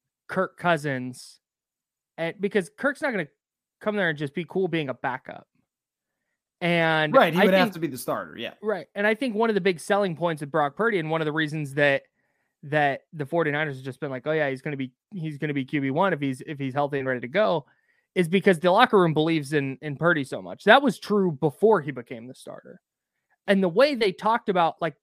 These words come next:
Speaker 1: the way they talked about Trey Lance going into last year, it was a lot of, like, um, it was a lot of, like, "We're gonna do everything we can to help him out. You know, he's a talented guy, but,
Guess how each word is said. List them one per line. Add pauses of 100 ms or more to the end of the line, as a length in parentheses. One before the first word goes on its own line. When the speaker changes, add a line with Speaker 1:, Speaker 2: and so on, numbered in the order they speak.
Speaker 1:
the
way
they
talked
about
Trey
Lance
going
into
last
year, (1300)
it
was
a
lot
of,
like, (760)
um, (720)
it
was
a
lot
of,
like,
"We're
gonna
do
everything
we
can
to
help
him
out.
You
know,
he's
a
talented
guy,
but,